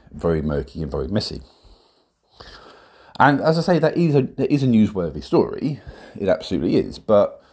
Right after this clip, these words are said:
so is the fact that the government and Boris Johnson have failed to meet a commitment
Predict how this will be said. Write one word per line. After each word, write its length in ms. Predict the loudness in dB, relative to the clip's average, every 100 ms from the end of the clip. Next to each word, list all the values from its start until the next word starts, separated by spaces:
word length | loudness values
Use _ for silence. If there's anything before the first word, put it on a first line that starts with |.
| _ _ _
so 320 | -4 4 4 4
is 560 | -2 -4 -8 -14 -20 -18
the 60 | -6
fact 400 | -4 -4 -8 -8
that 640 | -6 -8 -14 -18 -18 -20 -20 _ -10
the 80 |
government 540 | -4 -4 -4 -6 -8 -10 _
and 140 | -10 -2
Boris 240 | -2 -2
Johnson 560 | -6 -8 -8 -10 -8 -8 -6
have 160 | -8 -8
failed 600 | -8 -2 -2 -2 -6 -12
to 180 | -12
meet 320 | -8 -8 -10 -14
a 60 | -16
commitment 720 | -10 -8 -8 -8 -10 -12 -20